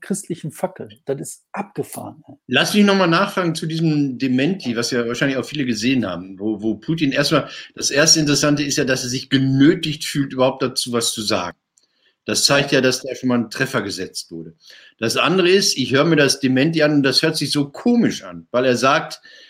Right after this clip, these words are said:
Speaker 2: dieser Palast gehöre weder ihm noch nahen Verwandten. Und dann denke ich mir, was, äh, äh, sagt er da alles nicht? Also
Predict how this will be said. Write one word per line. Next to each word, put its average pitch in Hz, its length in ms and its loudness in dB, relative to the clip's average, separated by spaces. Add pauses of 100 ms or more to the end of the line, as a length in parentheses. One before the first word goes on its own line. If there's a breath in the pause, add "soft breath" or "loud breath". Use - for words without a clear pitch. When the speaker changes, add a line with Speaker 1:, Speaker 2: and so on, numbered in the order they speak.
(200 loud breath)
Speaker 2:
dieser 127 200 0
Palast 156 420 0
gehöre 156 480 6
weder 156 300 2
ihm 190 180 -2
noch 156 180 2
nahen 180 800 4
Verwandten. 151 680 -6 (360)
Und 107 80 -14
dann 120 120 -6
denke 147 180 -6
ich 143 60 -10
mir, 151 140 -4 (300)
was, - 400 -6
äh, 165 40 -2
äh, 160 400 -2
sagt 151 420 -2
er 170 80 0
da 156 120 2
alles 156 280 -2
nicht? 165 420 -4 (480)
Also 107 480 -4